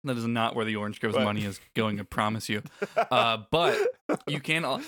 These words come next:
Speaker 1: the, the Orange Grove's Patreon is where you can get, uh, cut content from this show and other shows on the network. Uh, it helps us support
Speaker 2: Yeah.
Speaker 1: the network and bring on more shows.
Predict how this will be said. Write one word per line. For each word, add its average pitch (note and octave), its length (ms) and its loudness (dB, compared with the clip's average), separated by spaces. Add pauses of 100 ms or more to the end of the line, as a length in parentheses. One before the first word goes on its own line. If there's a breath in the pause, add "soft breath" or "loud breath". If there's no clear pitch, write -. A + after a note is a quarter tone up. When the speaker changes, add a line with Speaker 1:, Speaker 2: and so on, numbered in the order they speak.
(160)
Speaker 1:
the, D#3 100 2
the D#3 180 0
Orange G3 220 0
Grove's F3+ 220 0
Patreon C#3+ 460 0
is A#2 60 -2
where A#2+ 80 0
you A#2 80 0
can A#2+ 100 2
get, A2+ 140 4
uh, G#2+ 460 2
cut - 300 -2
content C3+ 500 -2 (300)
from A2+ 640 -2
this A#2+ 140 -4
show B2 280 0
and B2 100 -2
other A#2+ 200 0
shows B2+ 220 -4
on B2 80 -2
the A#2 40 -2
network. A#2 540 -2 (360)
Uh, G#2+ 180 2
it G#2 40 -2
helps A#2+ 220 -4
us A2+ 100 -2
support - 460 0
Speaker 2:
Yeah. - 160 -8 (240)
Speaker 1:
the C#3+ 60 -4
network D#3+ 360 0
and C3 100 0
bring A#2 180 -2
on A2 160 0
more G#2 180 -4
shows. E3+ 800 -2